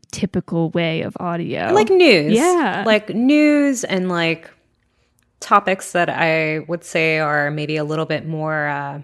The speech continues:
Speaker 2: that have a little bit more quote unquote weight
Speaker 1: Yeah.
Speaker 2: to them.
Speaker 1: Yeah.
Speaker 2: Right? Because they are newsworthy in and of them,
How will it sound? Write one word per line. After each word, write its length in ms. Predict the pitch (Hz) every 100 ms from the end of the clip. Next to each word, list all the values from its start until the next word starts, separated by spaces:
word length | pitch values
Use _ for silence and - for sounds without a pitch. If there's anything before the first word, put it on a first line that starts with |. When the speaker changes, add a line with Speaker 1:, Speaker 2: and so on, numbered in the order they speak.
| - _
Speaker 2:
that 100 | 185
have 100 | 185
a 40 |
little 180 | 185 180
bit 140 | 175
more 340 | 160 170 165 160 -
quote 200 | 185 170
unquote 460 | 165 180 - 170
weight 400 | 165 196 - -
Speaker 1:
Yeah. 260 | 202 180 170 262 196
Speaker 2:
to 140 | 262
them. 280 | 262 269 302
Speaker 1:
Yeah. 320 | 214 269 285
Speaker 2:
Right? 440 | 190 180 196 - -
Because 460 | - 196 202 170 -
they 500 | 170 165 160 156 156
are 760 | - 165 156 156 151 151 151 139 _ 226
newsworthy 840 | 277 262 262 254 247 240 233 220
in 120 | 196
and 160 | 190 185
of 160 | 175
them, 320 | 160 165 165